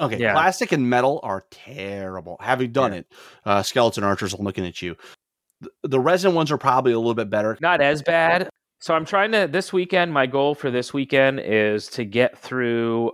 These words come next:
Speaker 2: the two, at least one, but hopefully both units of Scavengers.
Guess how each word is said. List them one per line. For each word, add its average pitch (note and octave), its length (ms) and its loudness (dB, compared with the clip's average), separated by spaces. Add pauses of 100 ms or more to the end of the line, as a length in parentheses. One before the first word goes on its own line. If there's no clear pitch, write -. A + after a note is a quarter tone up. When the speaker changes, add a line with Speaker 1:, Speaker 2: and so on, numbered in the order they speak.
Speaker 2:
the A2+ 100 2
two, C3+ 580 0
at B2+ 80 -6
least E3+ 280 0
one, D3+ 360 2
but B2+ 120 0
hopefully D3 360 -2
both B2 260 -2
units C3 300 -6
of G#2+ 80 -12
Scavengers. A#2+ 760 -4